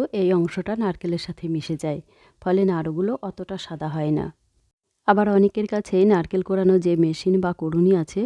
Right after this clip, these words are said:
সেগুলো থাকে না। তো আপনারা চাইলে এগুলো এইভাবে মিক্সিতে ব্লেন্ড করে নিতে পারেন।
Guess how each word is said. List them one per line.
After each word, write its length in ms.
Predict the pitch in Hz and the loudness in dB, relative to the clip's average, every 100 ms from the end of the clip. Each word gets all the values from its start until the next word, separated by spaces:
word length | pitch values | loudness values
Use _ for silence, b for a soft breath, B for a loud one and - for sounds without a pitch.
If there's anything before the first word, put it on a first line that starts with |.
| - | -6
সেগুলো 360 | - 185 190 214 | -4 0 0 0
থাকে 300 | - 170 - | -4 -8 -2
না। 140 | 147 147 - B B B | -2 -2 -8 B B B
তো 100 | 180 175 185 | 0 0 0
আপনারা 360 | 196 214 214 | 0 0 0
চাইলে 340 | 208 208 196 214 233 | -2 -2 0 0 0
এগুলো 300 | 160 180 175 - | 0 0 0 0
এইভাবে 380 | 165 175 165 208 | -2 -2 -2 2
মিক্সিতে 420 | 214 185 - 160 165 | 4 4 0 -8 -4
ব্লেন্ড 280 | 151 147 - | -4 -4 -6
করে 200 | 151 143 | -6 -2
নিতে 240 | 147 - - | -2 -4 -6
পারেন। 300 | 139 143 | -4 -2